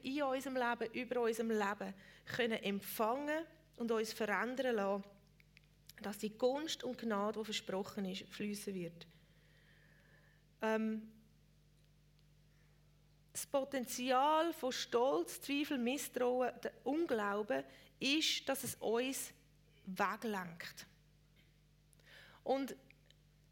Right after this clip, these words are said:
Unglauben oder, ähm, Zweifel ist nicht das Gleiche wie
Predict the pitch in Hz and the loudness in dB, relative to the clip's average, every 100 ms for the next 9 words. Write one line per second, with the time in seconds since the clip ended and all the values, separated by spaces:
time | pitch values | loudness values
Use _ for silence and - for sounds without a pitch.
0 | _ - - - - _ _ _ _ - | _ -20 -20 -20 -20 _ _ _ _ -20
1 | - - _ _ _ _ _ _ - 302 | -20 -20 _ _ _ _ _ _ -2 2
2 | 381 392 294 220 208 220 233 302 339 - | 6 6 4 2 4 2 2 2 0 -10
3 | - - - - - - - - - - | -20 -20 -20 -20 -20 -20 -20 -20 -20 -14
4 | - 233 233 226 202 196 196 196 196 - | -2 0 2 2 4 2 2 -2 -4 -10
5 | - - - - - - - - - - | -20 -20 -20 -20 -20 -20 -20 -20 -20 -20
6 | - - - 220 285 311 349 330 330 - | -20 -10 -6 0 2 4 4 4 0 0
7 | 233 240 247 262 330 349 - - 285 294 | -2 0 2 4 2 0 -8 -4 0 0
8 | 294 285 247 254 | 0 -2 0 2